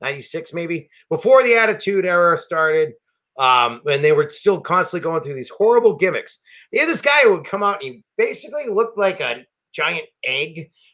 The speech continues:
who wore what was supposed to, I guess, be a bull costume, and he'd go, "Moo!" <laughs> And <laughs> as he made his out to,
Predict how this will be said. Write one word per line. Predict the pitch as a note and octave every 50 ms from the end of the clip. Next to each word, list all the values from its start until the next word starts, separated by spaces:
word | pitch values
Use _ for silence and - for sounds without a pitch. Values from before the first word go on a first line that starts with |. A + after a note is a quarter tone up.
| _ -
who | D3+
wore | C#3+ B2+ B2 C#3 D3+ D3+ D3+ C#3+ - _
what | G#2+ A#2+ A#2 - -
was | A#2+ -
supposed | - - D3 D#3 D#3 -
to, | F3+ D#3+
I |
guess, | D3+ D3+ D3+ D#3 D#3 -
be | - D3 D#3+
a | D3+ A#2 - - -
bull | A#2 B2+ D#3 F3+
costume, | F3+ - G#3+ B3 A#3+ - - - C#4 C4 A#3+ - - _ - - - -
and | - D#3
he'd | D3 D#3+ D#3+ C#3
go, | E3+ F3 E3+ D#3+ C#3+ - - - - - _ _
"Moo!" | B2+ C#3+ D#3+ F#3+ - G#4+ A#4 A#4 A#4+ A#4 A4+ F#4 F4+ F4+ F4+ F4 E4+ E4 G4 A#4 D4+ - -
<laughs> | A5 A#5+ C6+ - - - - - - - - - -
And | G3 - - F3 - - _ C#4 _ _ _ -
<laughs> | D4 _ - - - - D3 C3+ _ - B2+ - - D#3+ -
as | A3 G#3+ -
he | A3 A#3
made | E3 F#3+ G#3+ G#3+ G#3+
his | G3 F3
out | G3 G3+ G3+ G3+
to, | G3+ F#3